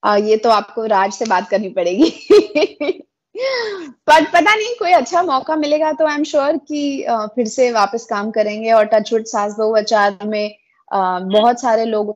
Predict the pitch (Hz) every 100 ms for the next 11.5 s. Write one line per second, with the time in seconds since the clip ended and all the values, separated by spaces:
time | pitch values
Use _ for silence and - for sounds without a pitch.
0 | - 220 220 - 196 185 190 - 208 190
1 | 220 202 185 233 214 208 208 196 190 214
2 | 196 202 196 196 208 208 190 165 196 202
3 | 208 202 _ _ _ _ - 185 185 190
4 | 190 180 175 170 202 226 - 339 311 -
5 | 233 269 320 269 320 269 262 262 285 269
6 | 262 233 254 302 302 285 254 247 220 208
7 | 240 247 254 262 240 262 233 233 269 294
8 | 254 240 262 254 247 220 254 262 254 _
9 | _ - 240 262 320 294 262 254 254 254
10 | 247 247 240 220 - 208 196 190 196 202
11 | 240 240 - 233 233